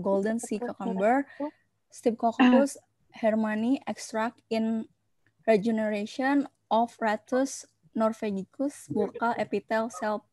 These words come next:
Post Dimethyl Band seven, eh, twelve Alpha Ataric E-, Induction. Wow. Keren banget ya, eh, judul skripsinya. Luar biasa sekali nih skripsi Kak Nabila ini. Oke, kita coba lihat pengalaman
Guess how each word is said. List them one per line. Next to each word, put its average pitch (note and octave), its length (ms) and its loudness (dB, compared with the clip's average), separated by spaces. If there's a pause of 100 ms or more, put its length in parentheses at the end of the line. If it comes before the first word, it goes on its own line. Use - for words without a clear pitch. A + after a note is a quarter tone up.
(160)
Post A3 240 -4
Dimethyl G#3 640 -6 (560)
Band G#3+ 320 2
seven, A3 800 -6 (240)
eh, G3+ 240 0
twelve G#3 480 -2
Alpha G#3 560 -2 (560)
Ataric G#3+ 560 -6
E-, - 240 -8 (640)
Induction. G3 640 -6
Wow. F3+ 400 -6 (1120)
Keren G3 240 -4
banget B3 320 4
ya, G#3+ 320 6
eh, G3+ 320 6
judul G3 240 4
skripsinya. G3 800 -4
Luar G3 160 -2
biasa F#3+ 240 -4
sekali G#3+ 400 0
nih G#3+ 240 -4
skripsi G3+ 480 -8
Kak G3 160 -4
Nabila F#3 320 -6
ini. F#3 240 -8 (560)
Oke, B3+ 240 -2
kita B3+ 240 2
coba A3+ 240 6
lihat A#3+ 240 6
pengalaman G#3+ 400 2